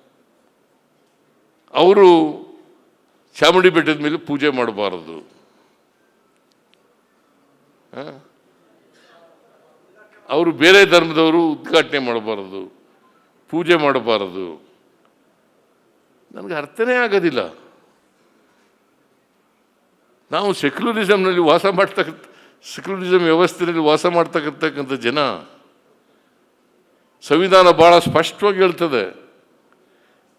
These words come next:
ಜಾತಿ, ಧರ್ಮ ಇವೆಲ್ಲ ಬಿಟ್ಟಾಕ್ರಿ, ವರ್ಗ ವ್ಯವಸ್ಥೆಯನ್ನು ಬಿಟ್ಟಾಕ್ರಿ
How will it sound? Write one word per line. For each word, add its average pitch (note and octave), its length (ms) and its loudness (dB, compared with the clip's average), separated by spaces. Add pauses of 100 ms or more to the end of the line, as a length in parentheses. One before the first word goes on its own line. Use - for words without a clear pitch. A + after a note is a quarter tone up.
(140)
ಜಾತಿ, D#3 520 -2
ಧರ್ಮ D3 360 -2 (400)
ಇವೆಲ್ಲ C3+ 300 -4
ಬಿಟ್ಟಾಕ್ರಿ, C#3+ 1000 -4 (720)
ವರ್ಗ D3 300 -2
ವ್ಯವಸ್ಥೆಯನ್ನು D3+ 640 0
ಬಿಟ್ಟಾಕ್ರಿ D3 1000 -4